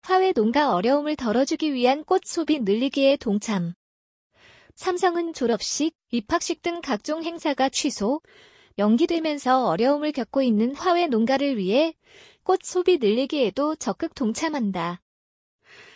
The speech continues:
삼성은 전국 각 사업장의 사무실과 회의실의 꽃 비치를 늘려 근무 분위기도 부드럽게 하면서 꽃 소비도 늘리는 데 기여할 방침이다.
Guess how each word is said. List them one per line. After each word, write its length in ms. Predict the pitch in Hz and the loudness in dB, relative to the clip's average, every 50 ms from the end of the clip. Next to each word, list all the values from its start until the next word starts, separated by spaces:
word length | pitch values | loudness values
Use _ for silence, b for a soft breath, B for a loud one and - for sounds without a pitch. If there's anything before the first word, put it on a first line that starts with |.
| B B B | B B B
삼성은 540 | - - 370 359 359 349 392 359 359 359 359 | -12 -4 -4 -2 0 0 0 0 0 -2 -4
전국 380 | 349 - 240 196 214 - - - | -2 -2 -2 0 0 -2 -4 -4
각 220 | - 269 277 - - | -2 -2 -2 -2 0
사업장의 640 | 349 359 370 370 - - 330 294 285 302 311 330 | 0 0 0 0 2 0 0 2 2 0 0 0
사무실과 720 | - 370 381 370 392 349 - 339 302 - 285 285 302 320 | 0 0 0 0 0 0 0 -2 -2 2 2 2 2 2
회의실의 480 | 320 370 392 381 359 - 254 214 262 285 _ | 2 2 2 2 2 2 2 0 0 0 _
꽃 200 | - - - - | -2 -2 -2 -2
비치를 440 | - 247 220 - - - 302 302 262 | -6 -8 -6 -2 -2 -2 0 0 -2
늘려 460 | 202 175 165 165 196 254 311 339 320 _ b b b b b b b b | -2 -2 0 0 2 2 2 2 0 _ b b b b b b b b
근무 320 | b - 254 226 254 294 320 | b -2 -2 0 0 0 0
분위기도 500 | 320 311 302 302 285 302 294 - 285 285 | 0 -2 -4 -2 -4 -4 -2 -2 -2 -2
부드럽게 540 | - 254 214 262 277 269 247 - - 320 302 | -2 -4 -2 2 2 2 2 0 -2 -2 -2
하면서 560 | 285 269 247 208 190 - 277 294 311 320 - b b b b b b b b b | 0 0 0 -2 -2 0 0 0 0 0 -4 b b b b b b b b b
꽃 180 | b - 370 370 | b 0 0 0
소비도 460 | - - - 392 - 339 - 302 320 294 | 0 -2 -2 0 0 0 0 0 -2 0
늘리는 460 | 247 202 214 233 262 262 254 226 208 | 2 2 2 2 0 0 0 0 2
데 160 | 220 233 254 | 2 2 0
기여할 440 | 247 - - 233 233 254 285 320 339 | 0 -2 -2 0 2 4 4 2 0
방침이다. 800 | - 277 214 220 - - 302 285 247 - 185 180 180 180 185 | 0 -4 -6 -6 -6 -8 -8 -8 -6 -4 -2 -2 -2 -4 -8